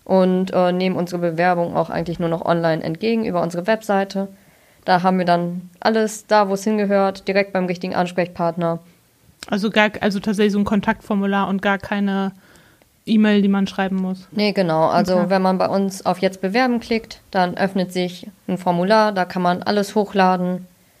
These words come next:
Speaker 1: was man, ähm, braucht und was man abgeben möchte. Und, ähm, im Anschluss gibt's dann auch die Zugangsdaten, dass man das nochmal im Nachhinein bearbeiten kann.
Speaker 2: Ja.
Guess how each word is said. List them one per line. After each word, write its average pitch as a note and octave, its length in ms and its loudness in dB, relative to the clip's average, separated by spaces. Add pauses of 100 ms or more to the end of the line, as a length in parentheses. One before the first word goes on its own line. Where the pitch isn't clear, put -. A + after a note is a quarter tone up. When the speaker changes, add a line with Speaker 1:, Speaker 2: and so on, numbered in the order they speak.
(220)
Speaker 1:
was F#3 260 4
man, E3+ 400 2
ähm, E3 420 0
braucht C4+ 380 0
und F#3 160 -2
was F3+ 160 -2
man F#3 100 -2
abgeben G#3+ 360 0
möchte. G3 380 0 (600)
Und, F3+ 340 2
ähm, E3 520 2
im E3 120 -2
Anschluss E3+ 300 0
gibt's E3 140 -4
dann D#3 100 -2
auch D#3 60 -4
die E3 100 -6
Zugangsdaten, D#3+ 640 0
dass D#3 120 -2
man D3+ 120 -2
das D3+ 160 -4
nochmal D3 240 -2
im - 60 -8 (320)
Nachhinein D#3+ 360 0
bearbeiten G3 480 0
kann. F3 300 0 (120)
Speaker 2:
Ja. G3 220 -2